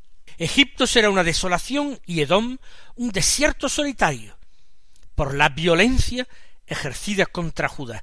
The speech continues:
Se trata de una venganza de Dios contra los enemigos de su pueblo querido. Egipto desolado, Edom desierto solitario. ¿Por qué? Porque ambos pueblos, Egipto y Edom,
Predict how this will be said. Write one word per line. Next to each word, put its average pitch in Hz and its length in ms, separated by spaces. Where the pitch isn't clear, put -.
Se - 180
trata 254 320
de 240 80
una 269 180
venganza 175 880
de 139 120
Dios 226 300
contra 277 640
los - 220
enemigos 180 640
de 196 100
su - 200
pueblo 180 520
querido. 147 460
Egipto - 600
desolado, 202 680
Edom 190 460
desierto 196 760
solitario. 139 680
¿Por 156 200
qué? 135 160
Porque - 500
ambos 214 460
pueblos, 147 580
Egipto - 600
y 143 140
Edom, 143 380